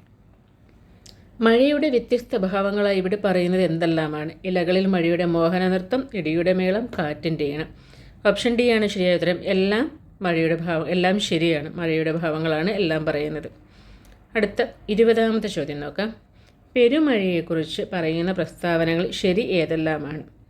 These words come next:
ഒന്നും മൂ-, ഒന്നും നാലുമാണ് ശരി. അല്ല, ഒന്നും മൂന്നുമാണ് ശരി അല്ലേ? അതായത് ഓപ്ഷൻ ബി ആണ്. മടകളിൽ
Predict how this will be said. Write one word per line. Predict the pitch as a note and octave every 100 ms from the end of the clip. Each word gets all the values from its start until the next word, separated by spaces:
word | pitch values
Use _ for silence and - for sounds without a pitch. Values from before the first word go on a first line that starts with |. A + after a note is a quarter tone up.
| _ _ _ - - - - - -
ഒന്നും | G3 G3 G3+ G#3+ B3+ - -
മൂ-, | G#3+ G#3+ A3 G#3+ G#3
ഒന്നും | G#3+ B3+
നാലുമാണ് | G#3+ G3+ A3 A3+ F3 D#3 E3+
ശരി. | F3 C#3+ C#3 - - _ - - - _ - - - G#3+
അല്ല, |
ഒന്നും | G3+ G#3+ C4
മൂന്നുമാണ് | A#3 A3 A#3+ F3 D#3+
ശരി | E3 E3+ D#3+
അല്ലേ? | F#3+ F3+ -
അതായത് | F#3+ F3 G3 D3+
ഓപ്ഷൻ | F#3+ - G#3 F#3+
ബി | F#3+ D#3
ആണ്. | D3+ E3 - - - -
മടകളിൽ | G#3 G3 G3+ A#3+